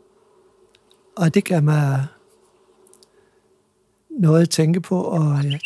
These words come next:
tænkte, at hvis jeg en dag kunne udtrykke det, så skulle jeg være lykkelig.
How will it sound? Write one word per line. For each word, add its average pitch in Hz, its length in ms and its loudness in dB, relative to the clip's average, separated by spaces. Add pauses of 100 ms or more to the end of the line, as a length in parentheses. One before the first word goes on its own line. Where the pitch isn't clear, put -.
(100)
tænkte, 151 240 -2
at 147 180 0
hvis 143 220 -8
jeg 156 80 -2
en 139 80 -2
dag 147 220 -6
kunne 147 300 -4 (280)
udtrykke 139 480 -4
det, 143 200 -4
så - 100 -14 (320)
skulle - 400 -6
jeg 131 140 -2
være 127 180 -6 (760)
lykkelig. 135 380 -4